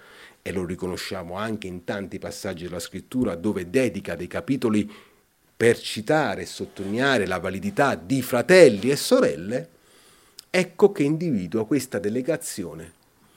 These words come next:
che diventa, fratelli, una forma di collaborazione straordinaria, grazie alla quale quest'opera di grazia si sarebbe potuta realizzare.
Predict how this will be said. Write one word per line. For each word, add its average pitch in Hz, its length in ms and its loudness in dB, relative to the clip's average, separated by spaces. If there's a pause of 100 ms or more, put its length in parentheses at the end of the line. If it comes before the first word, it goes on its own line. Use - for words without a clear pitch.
(320)
che 127 160 0
diventa, 101 460 -2
fratelli, 80 640 -6 (800)
una 123 260 0
forma 147 480 2
di 127 160 -4
collaborazione 117 1000 -2
straordinaria, 139 1080 0
grazie 120 500 -2
alla 127 200 -2
quale 208 500 0 (140)
quest'opera 120 680 0
di 147 120 -4
grazia 85 420 -10
si - 100 -16
sarebbe 80 540 -12 (120)
potuta - 420 -4
realizzare. - 640 -20